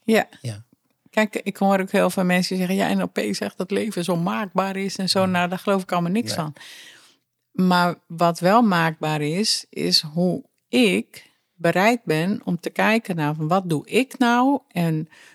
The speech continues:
Speaker 1: ja, wat creëer ik daarmee? En kan ik dat ook anders doen, waardoor ik ook een ander effect krijg?
Speaker 2: Ja.
Speaker 1: En dat lukt mij, eh, heel vaak niet,
Speaker 2: Ja.
Speaker 1: kan ik je vertellen.
Speaker 2: Nee, nee.
Speaker 1: <laughs> Maar dat
Speaker 2: Nee,
Speaker 1: streef
Speaker 2: maar
Speaker 1: ik dan, hè?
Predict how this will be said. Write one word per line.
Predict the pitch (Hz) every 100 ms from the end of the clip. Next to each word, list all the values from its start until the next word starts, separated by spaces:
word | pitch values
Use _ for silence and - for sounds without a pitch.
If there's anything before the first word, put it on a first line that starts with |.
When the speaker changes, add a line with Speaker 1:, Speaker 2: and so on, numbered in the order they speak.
| _ - 165 -
Speaker 1:
ja, | - 180 147
wat | 156 208
creëer | - 226 226 302 214
ik | 143 -
daarmee? | 151 143 139 135 -
En | 202
kan | 233 196
ik | -
dat | 147 -
ook | - 151 -
anders | 269 254 165 139
doen, | 143 185
waardoor | 214 170 143 143
ik | -
ook | -
een | -
ander | - 175 180
effect | 214 - 254 - -
krijg? | 151 131
Speaker 2:
Ja. | 156 - - _ _ _ _ _ _ _ _
Speaker 1:
En | 180 160
dat | 151 175
lukt | 190 -
mij, | 151 147 143 143 135
eh, | 160
heel | 226 302
vaak | - 220 -
niet, | 123 135 -
Speaker 2:
Ja. | 104 101
Speaker 1:
kan | - -
ik | -
je | -
vertellen. | - - 147 139 135
Speaker 2:
Nee, | 131 117 233 226 - - -
nee. | 123 - -
Speaker 1:
<laughs> | -
Maar | -
dat | 185 151
Speaker 2:
Nee, | 135 135
Speaker 1:
streef | 262 247 220
Speaker 2:
maar | 170
Speaker 1:
ik | 143
dan, | 147 135
hè? | 156